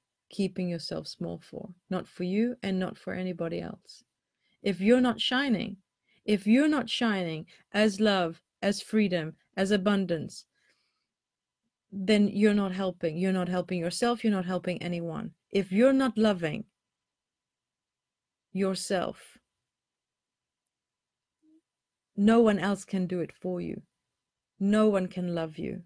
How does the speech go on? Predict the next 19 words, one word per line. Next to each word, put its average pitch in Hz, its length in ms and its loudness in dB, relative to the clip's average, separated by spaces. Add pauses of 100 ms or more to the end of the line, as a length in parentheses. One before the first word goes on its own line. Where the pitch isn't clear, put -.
(1800)
You 208 180 4
will 208 200 6
only 254 260 4
be 233 140 4
loved 196 280 2
to 196 60 -6
the 180 120 -6
same 208 300 2
degree 190 340 -2
that 180 140 -2
you 185 220 0
can 190 260 -4
love 170 180 -4
yourself. - 760 -8 (4000)
And 180 120 -8
true 247 220 0
love, 190 400 0 (460)
unconditional 214 640 2
love, 175 300 -2